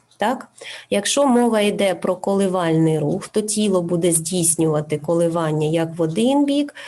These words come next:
так і в інший бік. І одне коливання, так, е,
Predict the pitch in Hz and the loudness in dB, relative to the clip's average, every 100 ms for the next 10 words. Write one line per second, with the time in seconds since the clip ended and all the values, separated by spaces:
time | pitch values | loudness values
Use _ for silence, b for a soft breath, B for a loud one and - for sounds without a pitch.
0 | B _ 208 214 208 208 202 190 160 160 | B _ -4 -2 -4 -4 0 2 2 0
1 | - 143 - 127 - 196 185 180 185 160 | -2 -2 -2 -4 -4 0 0 2 0 0
2 | 165 160 160 160 156 156 160 196 285 285 | 0 2 2 0 0 0 2 2 0 -4
3 | B B - 214 240 156 | B B -4 -2 -2 -2